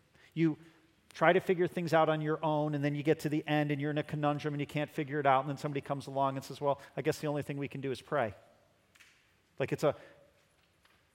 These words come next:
last resort because we try to be self-sufficient. I think that's part of the problem. I think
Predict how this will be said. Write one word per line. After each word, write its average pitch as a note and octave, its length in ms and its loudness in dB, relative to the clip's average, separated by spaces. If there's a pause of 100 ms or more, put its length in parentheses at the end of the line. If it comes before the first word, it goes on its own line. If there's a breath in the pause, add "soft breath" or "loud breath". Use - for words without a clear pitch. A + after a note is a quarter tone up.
(280)
last C#3 360 0
resort B2+ 680 -4 (320)
because A#2+ 260 -8
we C3 80 -10
try C#3 200 -2
to B2+ 80 -2
be B2+ 100 -8
self-sufficient. C3 600 -6
I C3 60 -8
think F#3+ 120 -8
that's D3+ 140 -6
part C#3+ 220 -6
of B2+ 40 -8
the A2 60 -10
problem. G#2+ 460 -4 (640 loud breath)
I - 60 2
think E3 260 2